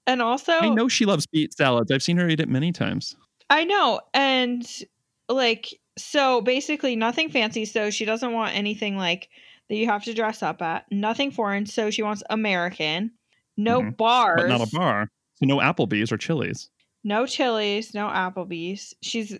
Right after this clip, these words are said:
Speaker 1: no patios. Like, does
Speaker 2: Who
Speaker 1: she
Speaker 2: hates
Speaker 1: ju-,
Speaker 2: patios?
Speaker 1: does she just not wanna sit on the patio, or does she just, like, doesn't even want it at the establishment?
Speaker 2: I don't know. And no vegetables, though.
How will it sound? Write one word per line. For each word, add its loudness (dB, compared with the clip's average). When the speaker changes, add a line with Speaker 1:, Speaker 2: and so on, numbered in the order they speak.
Speaker 1:
no 2
patios. 2
Like, 0
does 2
Speaker 2:
Who 4
Speaker 1:
she 2
Speaker 2:
hates 0
Speaker 1:
ju-, -4
Speaker 2:
patios? 2
Speaker 1:
does -2
she 2
just 0
not 2
wanna 2
sit -2
on 0
the -2
patio, 2
or 2
does -2
she -4
just, -4
like, -2
doesn't 2
even 0
want 2
it -2
at 2
the 0
establishment? -8
Speaker 2:
I -2
don't 0
know. 2
And 0
no 2
vegetables, -2
though. -6